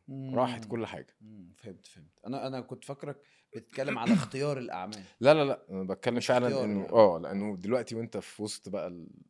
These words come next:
Speaker 2: العملية الإبداعية يعني
Speaker 1: آه،
Speaker 2: بتاعت
Speaker 1: آه.
Speaker 2: فعلًا تمثيل أو غيرها من مجالات الفن يعني.
Speaker 1: مم.
Speaker 2: ف-، <clears throat> ف-، فأنا
Speaker 1: بتع-،
Speaker 2: عد-
Speaker 1: بت-، بتحسب.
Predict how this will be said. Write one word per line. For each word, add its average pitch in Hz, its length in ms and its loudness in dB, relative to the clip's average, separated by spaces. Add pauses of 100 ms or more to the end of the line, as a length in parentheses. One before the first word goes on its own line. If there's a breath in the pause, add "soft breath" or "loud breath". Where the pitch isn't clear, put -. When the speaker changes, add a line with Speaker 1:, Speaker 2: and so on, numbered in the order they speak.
Speaker 2:
العملية 92 380 -2
الإبداعية 98 500 -2
يعني 87 240 -6
Speaker 1:
آه، 120 40 -12
Speaker 2:
بتاعت 87 240 -4
Speaker 1:
آه. - 80 -20 (260)
Speaker 2:
فعلًا 143 300 -2
تمثيل - 320 -8
أو 95 160 -4
غيرها 113 260 -4
من 82 180 -12
مجالات 90 260 -8
الفن - 360 -16
يعني. - 200 -18
Speaker 1:
مم. 110 140 -16 (640 soft breath)
Speaker 2:
ف-، - 220 -4
<clears throat> 104 1200 6
ف-، 113 60 4
فأنا 139 460 4
Speaker 1:
بتع-، 139 60 6
Speaker 2:
عد- 156 220 2
Speaker 1:
بت-، 151 200 -6
بتحسب. 143 520 -2